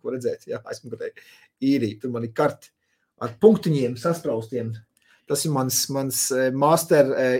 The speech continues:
Īrijas okupācijas plāns. <laughs> Es tā kā, eh, tā kā vecs arminieks būdams, es uzlieku kartu un tā es skatos uz kartes tā man. Tur vienu veikalu vajag, eh, tur man atrast vajag vien-, vienu vairumnieku, jā, ok, tur, tur,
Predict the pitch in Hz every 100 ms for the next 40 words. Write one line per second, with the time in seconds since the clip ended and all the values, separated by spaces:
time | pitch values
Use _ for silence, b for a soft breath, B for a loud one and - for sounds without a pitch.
0 | 175 175 151 - 170 160 127 123 113 170
1 | 175 196 156 175 - - - - - B
2 | B B 170 139 131 131 147 147 131 156
3 | 160 - - 180 196 156 147 143 196 175
4 | 151 - 147 160 135 - 190 - 170 156
5 | 151 151 - 165 147 131 - 175 143 -
6 | - 127 110 110 113 202 208 190 196 196
7 | 185 175 185 185 160 139 131 127 123 -
8 | 208 202 180 185 175 165 151 143 131 123
9 | - 143 135 127 131 214 240 220 208 190
10 | 160 165 180 185 - 120 117 - 180 170
11 | 240 220 - 240 202